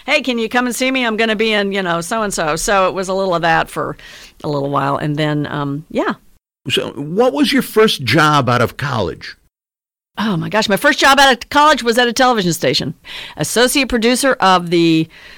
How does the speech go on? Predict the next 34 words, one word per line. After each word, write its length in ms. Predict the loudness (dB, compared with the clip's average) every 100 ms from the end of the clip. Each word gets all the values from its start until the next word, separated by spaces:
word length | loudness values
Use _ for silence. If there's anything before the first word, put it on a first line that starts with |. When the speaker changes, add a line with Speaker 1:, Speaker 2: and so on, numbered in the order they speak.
| -20 -20 -20
Speaker 1:
five, 460 | -8 0 2 2 0
six, 320 | 2 2 2
and 100 | -2
ten 160 | -4 -6
o'clock 340 | -4 -2 -2
news. 500 | 0 0 0 -2 -6 -10
Speaker 2:
Oh, 300 | -12 -14 -14
boy. 140 | -10 -4
Speaker 1:
Yeah, 500 | 2 4 4 4 2
yeah. 420 | 2 2 2 0 2
I 120 | 4
was 120 | 4
the 120 | 4 4
associate 580 | 4 4 4 4 2
producer. 460 | 0 2 2 4 2 0 2
Speaker 2:
Ah. 100 | 4
Speaker 1:
I 40 |
was 120 | 4 2
the 80 |
person 260 | 0 0 2
that 100 | 2
ran 180 | 2 0
the 80 | 0
teleprompter. 760 | 2 2 2 -2 -2 -2 -4 -6 -8
Speaker 2:
How 140 | -4
did 160 | -2 0
you 100 | 2
end 240 | 4 4
up 180 | 4 4
in 140 | 2
Bloomington? 580 | 2 4 4 2 0 -4 -8 _ _ _
Speaker 1:
My 220 | 0 2
husband, 420 | 2 0 -4 -2
after 540 | 0 0 0 -2 -4